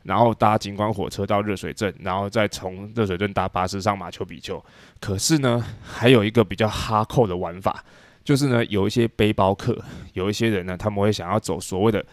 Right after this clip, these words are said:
印加古道。那这个印加古道呢，就是从欧阳台 Temple 这个城市完全不搭景观火车，然后直接用步行、健行的方式一路走上去，走印加人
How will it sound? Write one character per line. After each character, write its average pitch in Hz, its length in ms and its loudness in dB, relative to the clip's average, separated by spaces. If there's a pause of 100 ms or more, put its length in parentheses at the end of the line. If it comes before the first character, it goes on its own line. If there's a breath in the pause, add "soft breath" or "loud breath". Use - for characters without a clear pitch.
(260 soft breath)
印 113 300 -2
加 98 260 0
古 - 320 -10
道。 - 220 0 (920)
那 135 140 4
这 143 80 6
个 127 140 6
印 131 140 2
加 120 140 6
古 95 220 -8
道 101 160 4
呢， 92 160 -6 (400 soft breath)
就 127 100 2
是 131 100 4
从 113 280 0
欧 110 180 4
阳 117 160 2
台 110 180 2
Temple 151 520 4
这 135 100 2
个 120 100 0
城 98 300 -6
市 110 180 -4
完 107 220 2
全 120 180 2
不 170 160 0
搭 147 280 0
景 98 200 -6
观 107 180 2
火 - 200 -6
车， 98 280 -2 (460 soft breath)
然 98 160 0
后 127 180 10
直 104 260 -4
接 120 300 2 (100)
用 131 180 4 (120)
步 156 260 4
行、 98 440 -6
健 - 280 2
行 98 220 -8
的 107 100 -4
方 104 280 -6
式 120 160 -6 (220)
一 135 180 -2
路 165 320 2
走 95 240 0
上 123 200 0
去， 120 200 0
走 - 320 -2
印 139 160 -2
加 123 220 6
人 101 180 0